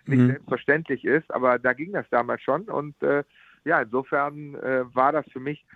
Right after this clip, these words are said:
Speaker 1: eine tolle Anfangszeit, in der ich sehr, sehr viel mitgenommen habe, viel gelernt habe von Leuten wie Hans Meiser, Björn Schimpf, Uli Potowski, Burkhard Weber, Olaf Kracht und wie sie alle heißen.
Speaker 2: Hm.
Speaker 1: Also da habe ich echt eine Menge mitgenommen.
Speaker 2: Ähm,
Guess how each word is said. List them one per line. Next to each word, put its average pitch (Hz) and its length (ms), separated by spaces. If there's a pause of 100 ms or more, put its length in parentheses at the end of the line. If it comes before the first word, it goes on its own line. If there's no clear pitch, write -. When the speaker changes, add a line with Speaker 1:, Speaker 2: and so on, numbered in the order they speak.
(200)
Speaker 1:
eine 120 100
tolle 143 260
Anfangszeit, 147 600
in 135 80
der 135 120
ich 117 100
sehr, 143 180
sehr 156 140
viel 143 320
mitgenommen 147 540
habe, - 200
viel 160 140
gelernt 143 420
habe 135 160
von 131 220
Leuten 139 320
wie 127 160
Hans 139 240
Meiser, 135 480 (400)
Björn 135 220
Schimpf, 143 300
Uli 143 240
Potowski, 139 520
Burkhard 135 480
Weber, 139 320
Olaf 131 320
Kracht - 320
und 123 140
wie 131 100
sie 123 160
alle 120 180
heißen. 139 440 (160)
Speaker 2:
Hm. 131 180
Speaker 1:
Also 127 240
da 127 120
habe 147 120
ich - 100
echt 139 220
eine 143 80
Menge 135 260
mitgenommen. 101 640 (300)
Speaker 2:
Ähm, 139 540